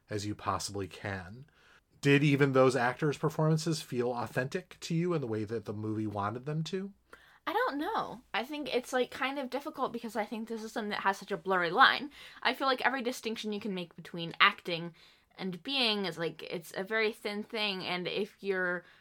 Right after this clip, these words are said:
Speaker 2: predisposed to thinking that someone is performing in a certain way, then you're going to see more of that behavior from them. One thing that I do think is notable, though, is that in Frances McDormand's performances, she never feels like there's,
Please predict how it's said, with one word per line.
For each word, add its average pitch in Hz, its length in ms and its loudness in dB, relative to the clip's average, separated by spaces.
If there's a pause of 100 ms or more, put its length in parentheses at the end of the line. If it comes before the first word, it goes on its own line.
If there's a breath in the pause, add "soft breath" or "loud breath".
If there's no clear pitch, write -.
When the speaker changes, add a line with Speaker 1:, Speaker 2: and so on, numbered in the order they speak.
(140)
Speaker 2:
predisposed 294 680 -2
to 214 80 -6
thinking 180 320 -6
that 165 140 -8
someone 170 220 -4
is 156 120 -6
performing 165 460 -6
in 156 100 -4
a 160 60 -6
certain 160 380 -8
way, 156 280 -4
then 160 140 -6
you're 160 120 -4
going 165 220 -6
to 160 80 -8
see 175 240 -8
more 156 260 -4
of 151 120 -8
that 151 180 -6
behavior 240 360 -2
from 147 180 -8
them. 135 220 -10 (580 loud breath)
One 247 220 -2
thing 254 260 -2
that 233 120 0
I 233 80 4
do 277 160 -6
think 277 200 -8
is 247 140 -4
notable, 294 440 0
though, 156 420 2 (300 loud breath)
is 208 120 -4
that 214 180 4
in 196 80 -2
Frances 220 380 -2
McDormand's 185 420 -4
performances, 202 920 -2 (460 loud breath)
she 202 680 0 (380)
never 254 420 0
feels 220 560 0
like 175 300 -2
there's, 165 260 -2